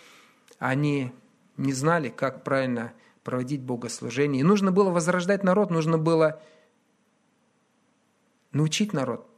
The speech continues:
рассказать о Боге. И давайте прочитаем из книги пророка Неемии из восьмой главы. Что же делали священники?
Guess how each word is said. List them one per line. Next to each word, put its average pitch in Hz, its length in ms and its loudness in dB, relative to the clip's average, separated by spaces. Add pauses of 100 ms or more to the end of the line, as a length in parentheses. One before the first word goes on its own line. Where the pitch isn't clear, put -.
(720)
рассказать 160 640 0
о 135 40 0
Боге. 120 420 -10 (920)
И 139 80 -2
давайте 190 320 2
прочитаем 156 500 0
из 135 140 -2
книги 165 300 2
пророка 151 420 2
Неемии 151 420 2
из 120 140 -4
восьмой 131 380 -2
главы. 127 500 -6 (880)
Что - 280 0
же 175 140 2
делали 156 420 2
священники? 151 880 0